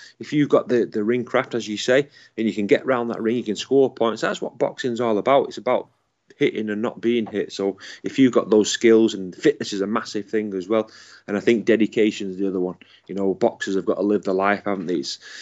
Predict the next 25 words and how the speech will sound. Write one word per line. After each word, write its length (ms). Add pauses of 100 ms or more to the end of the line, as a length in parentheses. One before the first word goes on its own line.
(360)
I 140
always 200
think 160
it's 140
a 40
unique 460
sport 400
from 140
others. 200
You're 140
on 100
your 160
own 220
in 100
that 160
ring 300
there, 300
and, 280
you 80
know, 100
it's 120
a 60
tremendously 580
fit 260
sport. 460